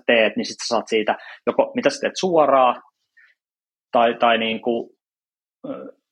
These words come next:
niinku hyvää duunia, niin sit sä saat siitä jonkunlaisen osuuden. Eli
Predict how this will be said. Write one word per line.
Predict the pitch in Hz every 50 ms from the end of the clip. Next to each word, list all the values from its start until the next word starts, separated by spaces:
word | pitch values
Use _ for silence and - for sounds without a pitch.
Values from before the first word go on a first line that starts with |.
| _ -
niinku | 143 127 123
hyvää | 131 143 135 127 120 117
duunia, | 127 123 123 120 113 113 110 110 - -
niin | 120 113 101
sit | 110 98 -
sä | 117 98
saat | 107 107 104 -
siitä | - 123 113 110 101 104
jonkunlaisen | 101 104 101 101 98 - 107 101 98 92 92 95 92 107 107 104 - - -
osuuden. | 107 101 92 - 104 98 98 98 - - - 123 135 139 - - - - _ _ _ _ _ _ _ _ _ _
Eli | - 98 95 98 98 -